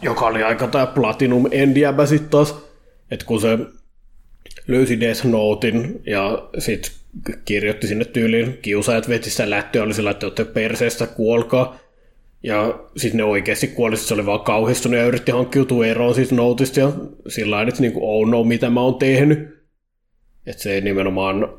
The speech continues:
oli hyvin päinvastainen kuin se asenne, jonka Light sitten eventually siellä varsinaisessa sarjassa otti. Mut siihen jäbään verraten, kun katsoi sitä Platinum End-jäbää, niin tiettyjä yhtäläisyyksiä näin. Toki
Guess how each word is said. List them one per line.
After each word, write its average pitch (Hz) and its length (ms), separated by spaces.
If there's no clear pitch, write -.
oli 110 300
hyvin 120 340
päinvastainen 113 600
kuin 110 100
se 110 180
asenne, 113 320
jonka 120 240
Light 123 220
sitten 123 300
eventually 120 600
siellä 127 260
varsinaisessa 123 560
sarjassa 131 360
otti. - 600
Mut 110 300
siihen 117 400
jäbään 101 640
verraten, 107 420
kun 110 100
katsoi - 340
sitä 113 320
Platinum 123 460
End-jäbää, 127 540
niin 131 440
tiettyjä 104 380
yhtäläisyyksiä 131 840
näin. 131 300
Toki 110 420